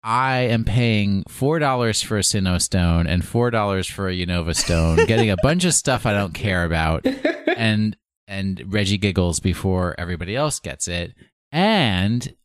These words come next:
Speaker 1: you're telling me I'll have a guaranteed Regigigas as opposed to if I have to do it in an E X raid where I may or may not catch it.
Speaker 2: I don't think it'll be an E X. That's a good question. I didn't think about that. I don't think it'll be an E X raid because that requires you to wait for other people to finish their quest or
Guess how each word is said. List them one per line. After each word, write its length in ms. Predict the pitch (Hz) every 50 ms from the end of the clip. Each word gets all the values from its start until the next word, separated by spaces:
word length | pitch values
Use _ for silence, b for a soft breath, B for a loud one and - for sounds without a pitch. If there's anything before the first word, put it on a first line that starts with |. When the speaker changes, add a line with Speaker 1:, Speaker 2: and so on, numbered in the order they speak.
| _ _ _ _ _ _
Speaker 1:
you're 200 | 113 107 113 117
telling 340 | - - 120 107 101 98 95
me 100 | 95 90
I'll 180 | 76 90 92 85
have 180 | 101 101 87
a 40 | 87 82
guaranteed 840 | - 95 95 90 87 85 82 - - - - 185 202 220 220 226 190
Regigigas 920 | 156 131 113 101 87 95 90 80 87 85 82 85 80 78 78 82 - - -
as 160 | 95 95 90
opposed 420 | 92 - - 104 95 90 85 - -
to 80 | 95
if 120 | 85 - -
I 60 | 87
have 200 | 80 92 87 82
to 60 | 92
do 140 | 82 92 90
it 80 | 90 82
in 200 | 80 82 85 90
an 100 | 87 101
E 160 | 101 95 90
X 240 | 85 80 - - -
raid 240 | 87 82 80 78 78
where 120 | 80 78
I 120 | 80 80
may 200 | 80 85 87 87
or 140 | 78 76 78
may 180 | 76 78 76 78
not 260 | 76 76 - - -
catch 280 | - - - - - -
it. 160 | 73 - - _ _ _ _ _ _ _ _ _ _ -
Speaker 2:
I 80 | 143
don't 220 | 170 208 262 277 -
think 160 | 320 226 233
it'll 100 | 226 196
be 140 | 180 180 175
an 100 | 160 156
E 80 | 151
X. 180 | 147 147 135 -
That's 200 | 170 170 170 -
a 40 | 190
good 200 | 175 185 170 170
question. 360 | - 135 117 - - 110 101
I 80 | 101
didn't 200 | 117 123 123 123
think 120 | - 107 -
about 220 | 92 95 92 -
that. 200 | 95 87 76 - -
I 60 | 123
don't 200 | 143 165 190 -
think 160 | - 202 190
it'll 120 | 196 180 160
be 120 | 151 139
an 120 | 135 127 92
E 120 | 110 120
X 240 | 120 113 - - -
raid 220 | 117 110 110 110
because 220 | 104 107 - 107 104
that 140 | 107 80 117
requires 640 | 120 - - 120 113 110 107 107 104 104 101 - 110
you 180 | 110 110 110
to 160 | 107 - 120 107
wait 380 | 95 95 101 107 113 - -
for 180 | - - 120 101
other 200 | 80 104 107 104
people 320 | - - 113 110 - 113 107
to 160 | - - 90
finish 560 | - - - 110 104 101 101 98 98 - -
their 240 | - 110 101 104 110
quest 540 | - - 131 131 131 139 135 - - - - -
or 540 | 95 98 98 92 90 87 85 87 95 98